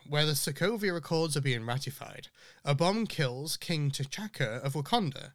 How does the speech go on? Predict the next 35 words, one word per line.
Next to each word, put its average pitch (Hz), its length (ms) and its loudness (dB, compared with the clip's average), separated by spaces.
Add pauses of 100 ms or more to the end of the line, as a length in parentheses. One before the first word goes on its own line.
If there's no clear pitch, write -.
(400)
Security 170 500 4
footage 151 420 0
from 139 200 0
a 127 60 0
nearby 123 400 2
C 123 220 -4
C 120 200 -8
T 120 200 -8
V 127 200 -4
camera 120 380 -6
indicates 156 560 -2
that 143 60 -10
the 135 140 0
bomber 139 380 2
is 120 180 -8
Bucky. 117 480 -12 (360)
T'Chaka's 147 480 0
son, 143 300 0
T'Challa, 139 720 2
vows 151 380 2
to 143 100 -4
kill 175 320 0
Bucky 139 300 -2
for 139 160 -4
murdering 110 480 -4
his 104 160 -10
father. 107 480 -8 (580)
Informed 165 560 2
by 147 220 2
Sharon 139 400 2
Carter 117 500 -4
of 107 140 -8
Bucky's 120 340 -6
whereabouts 113 720 -4
and 113 140 -12